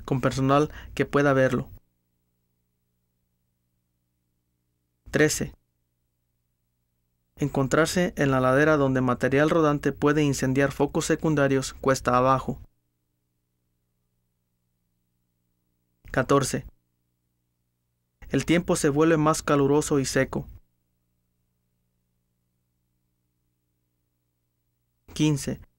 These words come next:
El viento aumenta en velocidad o cambia de dirección. Dieciséis. Frecuentes focos secundarios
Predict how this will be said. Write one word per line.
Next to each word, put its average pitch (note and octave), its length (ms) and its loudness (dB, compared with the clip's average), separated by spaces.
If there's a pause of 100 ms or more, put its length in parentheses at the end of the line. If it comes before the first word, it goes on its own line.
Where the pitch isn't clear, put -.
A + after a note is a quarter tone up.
(1800)
El C#3 160 2
viento F#3 500 0 (320)
aumenta D#3+ 640 2
en C#3+ 100 0
velocidad C3+ 580 0 (280)
o C3+ 160 -2
cambia D#3 320 2
de C3+ 120 2
dirección. C3 560 -2 (4000)
Dieciséis. C3+ 600 -2 (1900)
Frecuentes E3+ 600 0
focos E3+ 280 0
secundarios C#3 720 -2